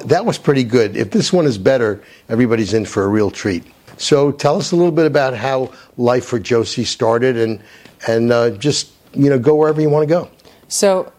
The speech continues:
Speaker 2: I should probably start off with my sobriety date, which is September twentieth, twenty ten.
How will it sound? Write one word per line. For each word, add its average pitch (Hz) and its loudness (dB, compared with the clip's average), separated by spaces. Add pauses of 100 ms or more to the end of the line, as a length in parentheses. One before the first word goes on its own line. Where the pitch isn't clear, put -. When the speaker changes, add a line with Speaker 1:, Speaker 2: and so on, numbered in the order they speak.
Speaker 2:
I 190 0
should 202 -6
probably 254 -2
start 151 -2
off 147 -2
with 160 -8
my 151 -2
sobriety 143 -2
date, 214 -4 (340)
which 180 -2
is 160 0
September 156 -2
twentieth, 139 -4
twenty 139 -4
ten. 220 -4